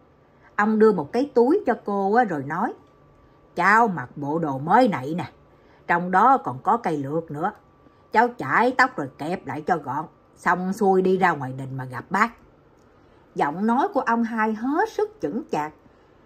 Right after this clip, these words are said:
Không hiểu ông cố ý hay vô tình thay đổi để tương thích với hình tượng mới, khiến cho cô gái kính phục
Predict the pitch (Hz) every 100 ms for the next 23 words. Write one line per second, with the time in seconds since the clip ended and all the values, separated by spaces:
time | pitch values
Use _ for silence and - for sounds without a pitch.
0 | _ - 320 294 185 214 381 349 - 269
1 | 285 294 349 - 294 392 466 - - 269
2 | 262 262 262 254 262 277 262 190 147 139
3 | 254 254 156 190 247 233 - 285 277 -
4 | 381 - 349 262 151 135 147 175 226 311
5 | 453 - _ _ _ _ 247 277 440 269
6 | - 214 208 226 330 359 294 440 - 165